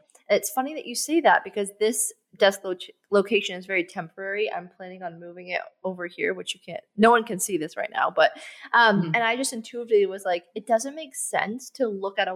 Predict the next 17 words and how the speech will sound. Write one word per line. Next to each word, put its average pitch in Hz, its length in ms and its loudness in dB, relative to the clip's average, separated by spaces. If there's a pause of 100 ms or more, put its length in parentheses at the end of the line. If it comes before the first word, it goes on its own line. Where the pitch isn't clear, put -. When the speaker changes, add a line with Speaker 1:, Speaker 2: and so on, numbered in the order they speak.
Speaker 1:
wall 175 480 4
while 185 180 -2
you're 175 320 -4
working." - 600 -8
Like, 208 200 4
that 202 140 8
just 226 160 -8
feels 214 280 -4
very 185 420 -2
Speaker 2:
No. 160 240 0 (480)
Speaker 1:
s-, - 140 -10 (320)
stagnant. 220 1000 4 (120)
It's - 360 2
boring. 196 880 2
It - 160 0
feels 196 240 -2
like, 190 160 -4